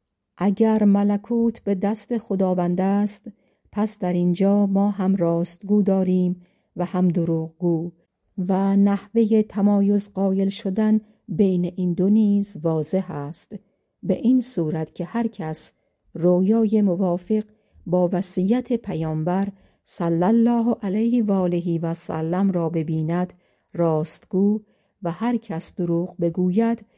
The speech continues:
و رویایی برخلاف وصیت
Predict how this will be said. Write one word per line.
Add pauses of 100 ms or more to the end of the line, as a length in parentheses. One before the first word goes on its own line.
(240)
و
رویایی
برخلاف (120)
وصیت